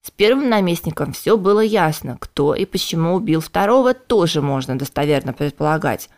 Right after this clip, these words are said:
Но этот-то идиот чем не устраивал Флавиуса?» «А ты уверен, что это действительно подполье,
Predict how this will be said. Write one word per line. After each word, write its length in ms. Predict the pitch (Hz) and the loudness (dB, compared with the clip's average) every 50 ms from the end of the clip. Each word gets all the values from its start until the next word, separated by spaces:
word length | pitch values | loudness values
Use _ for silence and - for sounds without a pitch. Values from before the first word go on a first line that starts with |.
| _ _ _ | _ _ _
Но 200 | 151 151 156 170 | -2 0 2 2
этот-то 640 | 175 190 208 208 196 - 147 - _ - - 147 143 | 4 4 2 2 2 0 -4 -6 _ -2 0 0 0
идиот 440 | 127 98 117 160 165 175 170 151 - | 0 0 0 2 2 2 2 0 -2
чем 340 | - - - 202 226 220 208 | -4 -2 0 2 2 2 2
не 80 | 190 170 | 0 0
устраивал 600 | 160 156 - - - 156 170 190 190 180 185 196 | -2 -4 -4 -4 -2 0 0 0 0 0 -2 -4
Флавиуса?» 1000 | - - 196 208 208 196 170 - 139 131 135 - - - - 113 - 113 135 - _ _ _ _ _ _ _ _ _ _ _ _ _ _ _ | -4 -2 0 2 2 2 0 0 -2 -4 -4 -8 -10 -16 -16 -18 -18 -20 -20 -20 _ _ _ _ _ _ _ _ _ _ _ _ _ _ _
«А 240 | - 151 151 151 156 | 0 2 2 2 0
ты 180 | 156 - 175 175 | 0 0 0 0
уверен, 360 | 175 165 214 247 294 285 302 | 2 2 2 2 2 0 -2
что 180 | - - - | -4 -2 -2
это 120 | 226 226 214 | -2 0 0
действительно 520 | 185 202 220 - 262 254 214 - 190 190 | -2 -4 -2 -2 -2 -2 -2 -2 -4 -2
подполье, 720 | - 185 196 - - - - 285 220 170 131 135 127 - | 0 0 -2 -2 -2 -4 -2 0 0 2 2 0 -2 -4